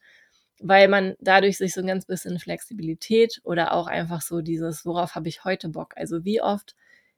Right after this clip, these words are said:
im Leben kann man wirklich das frei aus dem Bauch heraus entscheiden? Und das ist was, was ich total zu schätzen gelernt habe und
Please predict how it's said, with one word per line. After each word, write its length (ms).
im 140
Leben 300
kann 140
man 180
wirklich 320
das 180
frei 300
aus 120
dem 100
Bauch 240
heraus 320
entscheiden? 600
Und 100
das 160
ist 180
was, 320
was 180
ich 240
total 440
zu 120
schätzen 400
gelernt 420
habe 200
und 300